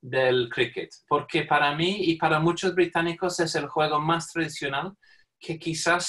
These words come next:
se asocia más con valores británicos y como la identidad nacional británica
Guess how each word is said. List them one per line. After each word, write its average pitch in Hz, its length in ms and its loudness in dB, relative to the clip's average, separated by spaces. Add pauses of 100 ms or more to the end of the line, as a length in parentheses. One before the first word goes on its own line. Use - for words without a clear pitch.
se 165 180 4
asocia 151 500 -2
más 160 380 -2
con 151 320 -2
valores 139 480 0
británicos 120 720 -6
y 127 540 -8 (240)
como 143 200 0
la 139 240 2
identidad 147 520 0
nacional 147 640 -4 (100)
británica 143 800 -6